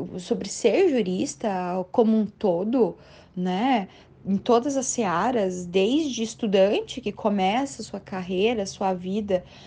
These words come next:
né, na graduação, até mesmo aos profissionais já, que já tão aí de algum tempo, a,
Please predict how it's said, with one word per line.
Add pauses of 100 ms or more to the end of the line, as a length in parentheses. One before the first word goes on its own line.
(120)
né,
na
graduação, (460)
até
mesmo
aos
profissionais
já,
que
já
tão
aí
de
algum
tempo, (560)
a,